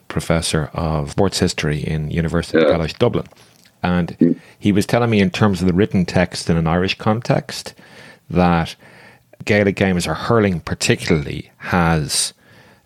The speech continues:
Speaker 1: the assumed that every single stick and ball sport that's mentioned in Irish literary, in terms of written down history, is actually hurling. But it may not be. And the chances are it probably isn't.
Speaker 2: No.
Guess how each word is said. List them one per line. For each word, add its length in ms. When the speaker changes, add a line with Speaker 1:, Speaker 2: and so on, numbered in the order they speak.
Speaker 1:
the 140
assumed 920
that 140
every 320
single 500
stick 300
and 160
ball 240
sport 420
that's 180
mentioned 500
in 160
Irish 440
literary, 580
in 280
terms 220
of 80
written 280
down 480
history, 580
is 160
actually 600
hurling. 380
But 100
it 60
may 140
not 280
be. 160
And 120
the 60
chances 400
are 140
it 60
probably 280
isn't. 360
Speaker 2:
No. 340